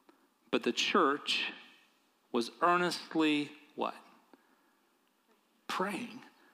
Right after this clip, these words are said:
The church was earnestly praying to God for him. When, when, when Herod is intimidating, when Herod is killing their, the servants of God, when, when Herod is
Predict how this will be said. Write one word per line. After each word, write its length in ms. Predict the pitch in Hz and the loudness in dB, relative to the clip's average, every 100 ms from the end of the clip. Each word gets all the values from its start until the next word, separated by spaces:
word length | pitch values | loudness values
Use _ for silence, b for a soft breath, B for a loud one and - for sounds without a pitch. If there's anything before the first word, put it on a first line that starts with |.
| b b _ _ _ | b b _ _ _
The 100 | - | 0
church 420 | 139 - 208 214 - | 2 4 6 6 4
was 160 | 170 - | 0 2
earnestly 640 | 185 208 233 233 - 220 220 | 4 6 6 4 4 4 4
praying 880 | - - 196 202 202 202 196 202 185 | 0 2 4 6 6 4 4 2 -2
to 140 | - 160 | -2 -2
God 380 | 151 180 185 175 | 2 4 2 0
for 180 | 156 | -4
him. 320 | 127 120 110 - _ _ _ _ B B B B B B B B | -4 -6 -8 -14 _ _ _ _ B B B B B B B B
When, 200 | 160 175 156 | 4 4 4
when, 160 | 175 175 | 2 4
when 100 | 185 | 4
Herod 460 | 165 208 240 247 | 4 6 8 8
is 140 | 214 180 | 6 4
intimidating, 600 | 190 - 220 220 165 151 | 0 2 4 6 6 4
when 100 | 156 | 0
Herod 380 | 147 220 233 214 | 2 4 6 6
is 200 | 180 - | 2 -2
killing 600 | - - 277 254 170 139 127 B B - | -4 2 6 6 4 2 -2 B B 2
their, 260 | 180 180 160 B - | 4 4 2 B -2
the 80 | - | 0
servants 500 | - 233 254 254 214 | 2 4 6 6 4
of 140 | 190 | 4
God, 340 | 185 214 196 165 | 8 10 8 6
when, 140 | 180 | 2
when 100 | 190 | 2
Herod 320 | 180 226 240 | 4 6 6
is 100 | 202 | 4